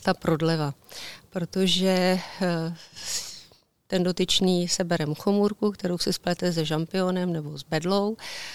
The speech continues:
eh, sní a nic se neděje.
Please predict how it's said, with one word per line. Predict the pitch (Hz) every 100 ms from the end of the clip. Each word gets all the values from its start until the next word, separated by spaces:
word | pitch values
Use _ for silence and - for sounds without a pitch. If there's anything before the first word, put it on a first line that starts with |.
| - - - _
eh, | 185 175 165
sní | - 214 196 202 214 233 - -
a | -
nic | 196 180
se | - 175
neděje. | 156 156 151 143